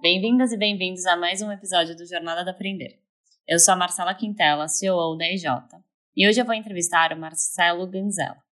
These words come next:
O Marcelo é professor e coordenador do curso de licenciatura em letras do Instituto Singularidades. Atua com formação de professores, inicial e continuada,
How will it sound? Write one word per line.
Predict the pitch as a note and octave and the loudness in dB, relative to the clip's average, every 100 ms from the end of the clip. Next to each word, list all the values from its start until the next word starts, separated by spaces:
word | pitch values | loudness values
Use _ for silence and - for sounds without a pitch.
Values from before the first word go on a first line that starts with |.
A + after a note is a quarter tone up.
| _ - | _ -2
O | |
Marcelo | E3+ E3 - F3+ E3 | 0 2 4 4 2
é | D#3 | 0
professor | - - - F3+ F#3+ | -10 0 0 2 0
e | A#3 | 0
coordenador | G#3+ G3+ F#3 F3 D3+ D3+ | -4 -6 -8 -6 -8 -8
do | D#3 | -12
curso | - D#3 - | -14 -10 -10
de | D#3+ D#3+ | -8 -8
licenciatura | E3+ G3 - G#3+ G#3+ G3 G3 F#3 | -2 0 0 -2 0 0 0 -4
em | G3 G#3 | -4 0
letras | F3 D3+ - - | -2 -2 -8 -8
do | D#3+ | -8
Instituto | D#3+ F3 F3 F3 | -8 -8 -10 -8
Singularidades. | F3+ F#3+ F#3+ G3 G3 G3+ - - - - - - _ | -6 -4 -2 0 0 0 -6 -4 -6 -6 -16 -20 _
Atua | E3+ E3+ F#3+ G3+ G3+ | 0 0 0 0 -2
com | F#3+ | -6
formação | G3 F3+ E3+ F3 F3 | -4 -4 -2 -2 -6
de | - | -12
professores, | - - D#3+ - C#3+ D#3 A3+ - _ | -16 -6 -4 -2 -2 -2 -2 -4 _
inicial | - E3+ E3+ - E3+ D3 E3+ - | -4 -2 2 4 6 6 4 0
e | F#3+ | -8
continuada, | F#3 F#3 F3+ C#3+ C3 D3 F#3+ | -6 -6 -4 2 2 2 0